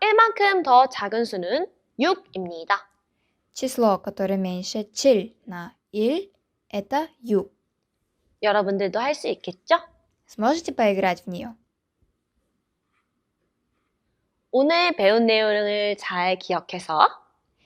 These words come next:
Speaker 2: Запомните хорошенько всё то, что мы сегодня прошли.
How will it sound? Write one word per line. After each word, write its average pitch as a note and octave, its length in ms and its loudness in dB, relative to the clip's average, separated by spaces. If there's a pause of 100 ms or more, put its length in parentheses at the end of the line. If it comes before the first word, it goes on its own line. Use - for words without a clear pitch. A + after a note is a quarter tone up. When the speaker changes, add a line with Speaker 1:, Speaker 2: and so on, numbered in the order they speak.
(200)
Speaker 2:
Запомните G3 600 -2
хорошенько G3 580 -4
всё - 200 -14
то, G3 180 -6
что - 240 -14
мы G3 120 -10
сегодня F#3+ 460 -4
прошли. A3 720 -4